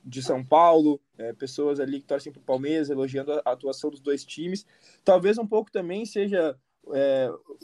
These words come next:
o que a gente tá acostumado a ver desse futebol, que muitas vezes a gente não gosta, que é um futebol defensivista, é, mas que o resto do Brasil tenha,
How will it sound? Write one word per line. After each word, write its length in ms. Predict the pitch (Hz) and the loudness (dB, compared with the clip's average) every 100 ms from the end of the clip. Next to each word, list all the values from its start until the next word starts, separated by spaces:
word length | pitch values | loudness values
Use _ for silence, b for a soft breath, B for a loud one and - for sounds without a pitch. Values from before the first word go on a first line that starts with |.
| - | -6
o 100 | 156 | -4
que 100 | 151 | 0
a 40 | 170 | 0
gente 220 | 170 202 | 0 0
tá 120 | 214 | 0
acostumado 720 | 202 208 202 165 151 190 202 | 0 -2 -4 2 6 6 4
a 60 | 160 | -2
ver 280 | 135 156 185 | 0 -2 -2
desse 200 | 180 - | -8 -10
futebol, 520 | - - 143 143 175 | -16 -16 2 4 4
que 100 | - | 2
muitas 280 | 156 165 160 | -6 -4 -4
vezes 180 | 160 165 | -6 -6
a 40 | |
gente 200 | 160 - | -12 -6
não 160 | 147 139 | -4 4
gosta, 340 | 143 180 - | 6 6 4
que 60 | - | -8
é 40 | |
um 40 | |
futebol 400 | 139 _ 143 139 | -8 _ 0 0
defensivista, 1000 | 147 139 - 143 - 127 139 208 208 131 - b b b b - | 0 -4 -8 -14 -14 -6 0 0 2 -2 -2 b b b b -6
é, 680 | 120 123 123 123 127 127 127 135 143 | -4 -2 -2 -2 -2 -2 -6 -8 4
mas 240 | 160 170 | 6 6
que 100 | - | 4
o 60 | 185 | 4
resto 300 | 170 208 214 | 6 4 0
do 100 | 202 | -2
Brasil 600 | 175 160 135 165 233 220 | 2 2 0 -2 -2 -2
tenha, 600 | 185 175 165 160 151 | -2 0 0 2 0